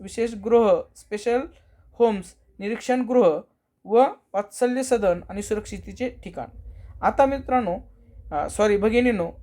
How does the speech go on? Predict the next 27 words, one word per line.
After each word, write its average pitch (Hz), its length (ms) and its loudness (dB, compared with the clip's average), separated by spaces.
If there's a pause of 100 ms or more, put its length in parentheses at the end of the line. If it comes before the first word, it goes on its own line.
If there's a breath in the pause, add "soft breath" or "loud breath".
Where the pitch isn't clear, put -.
(220)
एवढा 226 220 6
आपण 262 200 2
मिशेल 247 260 -4
वात्सल्य 240 380 -2
योजना 226 240 2
आणि 196 260 -6
सुधारित 226 420 -2
राजीव 226 260 -2
गांधी 220 240 -2
जी 214 120 -8
स्कीम 226 340 -4
आहे, 165 120 0
सॅग 226 300 2
जी 240 240 -4
योजना 214 260 -2
आहे, 165 100 -2
त्याबद्दल 214 560 -4
पाहिलेलं 214 340 0
आहे. 185 80 2 (340 soft breath)
सबला 208 240 2
योजनाबद्दल 233 440 0
शॉर्टकट 240 420 -4
पाहिलेलं 208 300 -2
आहे, 143 80 -6
कारण 190 160 -4
सबला 214 360 -4
योजनेबद्दल 220 680 0